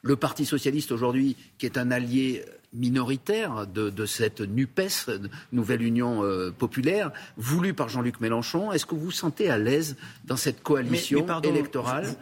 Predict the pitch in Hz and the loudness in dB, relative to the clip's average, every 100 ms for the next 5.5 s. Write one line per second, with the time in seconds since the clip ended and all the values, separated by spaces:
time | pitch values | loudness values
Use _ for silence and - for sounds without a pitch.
0 | 131 160 175 160 151 156 - 160 165 147 | -2 0 2 2 0 -2 -2 0 2 2
1 | 131 127 127 117 - _ - 120 - 120 | 0 2 0 -2 -6 _ -10 -8 -6 -4
2 | 131 147 139 131 123 117 123 127 143 190 | -4 0 2 2 0 -2 2 2 2 2
3 | 160 120 113 127 123 135 160 143 147 175 | 0 -2 -4 -4 -4 -2 2 2 2 -2
4 | 170 - 139 135 127 120 135 127 123 139 | -4 -2 -2 0 0 -2 -2 -2 -2 -2
5 | 170 - 233 - | -2 0 0 -2